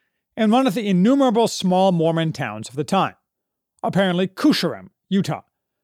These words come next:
His basic message is that Mormons have a unique bond of community, organized around actual participation,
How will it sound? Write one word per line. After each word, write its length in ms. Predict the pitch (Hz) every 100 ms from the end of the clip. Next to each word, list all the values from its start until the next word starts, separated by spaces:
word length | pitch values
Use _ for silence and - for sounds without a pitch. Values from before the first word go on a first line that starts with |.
| _ _ _ _ _ _ _ _
His 200 | 254 185
basic 480 | 147 240 294 311 247
message 420 | 180 - 147 156
is 80 | 156
that 80 |
Mormons 640 | 180 165 247 294 180 175 165
have 100 | 160
a 60 |
unique 400 | 160 156 202 165
bond 300 | 135 101 107
of 100 | 120
community, 500 | - 196 233 185 - - _ _ _ _ _ -
organized 640 | 254 294 240 185 190 160
around 180 | 175 -
actual 420 | - 202 - 202 175
participation, 720 | 151 165 127 190 208 -